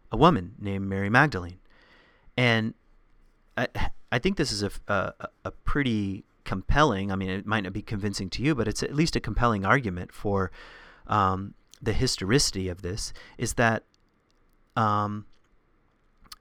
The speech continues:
in, when the Gospels were, were being written, the testimony of a, of a male in Roman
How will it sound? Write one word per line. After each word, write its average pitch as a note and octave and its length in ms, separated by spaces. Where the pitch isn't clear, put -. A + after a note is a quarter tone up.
in, A2+ 400
when B2 180
the A#2 60
Gospels C#3 420
were, A#2 160
were A#2 160
being A2 260
written, G2+ 460
the G#2+ 120
testimony A#2 720
of G2+ 200
a, G2 260
of G2 160
a F#2 80
male G2+ 580
in F#2+ 280
Roman G#2+ 400